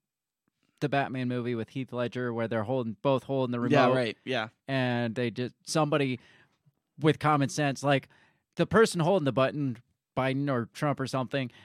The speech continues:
Speaker 1: and then somebody comes up and just rips it from his hand, throws it out the window. It's like, "No, we're not gonna fucking do
Speaker 2: <laughs>
Speaker 1: this. We're
Speaker 2: Exactly.
Speaker 1: not doing this. Stop.
Speaker 2: Yeah.
Speaker 1: I know you're, you're dumb enough to do it,
Speaker 2: Yeah.
Speaker 1: but we're not gonna do this." <laughs>
Speaker 2: Yeah, yeah,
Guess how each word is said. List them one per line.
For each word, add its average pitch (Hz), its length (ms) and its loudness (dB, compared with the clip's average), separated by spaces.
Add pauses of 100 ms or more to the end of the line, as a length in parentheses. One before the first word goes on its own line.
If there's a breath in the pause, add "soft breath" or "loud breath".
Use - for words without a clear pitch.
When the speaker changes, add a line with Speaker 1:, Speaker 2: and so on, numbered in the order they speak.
Speaker 1:
and 151 60 -2
then 147 80 0
somebody 151 280 2
comes 143 240 2
up 143 100 4
and 135 100 0
just 127 160 -2
rips 143 220 2
it 139 40 -4
from 143 160 2
his 131 100 0
hand, 135 240 2
throws 131 240 0
it 131 40 -2
out 139 40 0
the 135 80 0
window. 139 240 2
It's 143 100 -2
like, 214 140 2
"No, 254 380 6 (200 loud breath)
we're 220 120 6
not 247 200 2
gonna 254 140 2
fucking 226 400 4
do 233 180 2
Speaker 2:
<laughs> - 0 -
Speaker 1:
this. 135 360 2
We're 190 160 8
Speaker 2:
Exactly. 220 120 4
Speaker 1:
not 220 320 4
doing 180 320 4
this. 135 320 0
Stop. - 580 0
Speaker 2:
Yeah. 101 200 -6 (120)
Speaker 1:
I 175 160 0
know 190 200 2
you're, 220 220 0
you're 185 300 -4
dumb 190 280 0
enough 196 220 0
to 156 100 -12
do 214 160 2
it, 117 180 0 (160 soft breath)
Speaker 2:
Yeah. 113 140 -2
Speaker 1:
but 147 80 4
we're 170 160 2
not 156 240 0
gonna 143 180 0
do 117 200 -2
this." 120 300 -8
<laughs> - 80 -16
Speaker 2:
Yeah, 113 140 -6 (220)
yeah, 101 240 -6